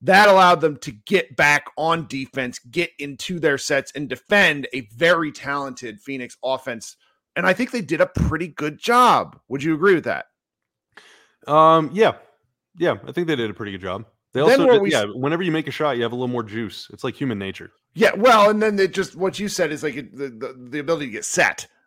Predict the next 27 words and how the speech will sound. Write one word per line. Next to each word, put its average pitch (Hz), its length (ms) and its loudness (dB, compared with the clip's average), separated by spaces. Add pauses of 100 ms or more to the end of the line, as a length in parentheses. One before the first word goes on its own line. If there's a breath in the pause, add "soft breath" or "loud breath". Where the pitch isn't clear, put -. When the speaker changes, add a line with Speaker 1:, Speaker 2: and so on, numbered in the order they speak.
Speaker 1:
I 131 60 -2
Speaker 2:
Yeah. 113 100 0
Speaker 1:
think, 123 160 -2
more 131 140 -2
than 123 180 -8
it 110 140 -8
was, 135 220 -4
was 127 120 -8
helping 113 300 -4
too. 131 140 -8
So 113 120 -12
yes, 143 240 -2
there's 147 180 -8
absolutely 170 440 -2
the 127 80 -10
juice. 104 480 -16
Um, 117 420 -10 (300)
but 123 100 -14
then 208 460 2
what 185 140 0
happened 196 260 4
in 175 60 -6
the 160 80 -6
final 190 260 0
six - 260 -10
minutes? 104 540 -12
Uh, 98 380 -6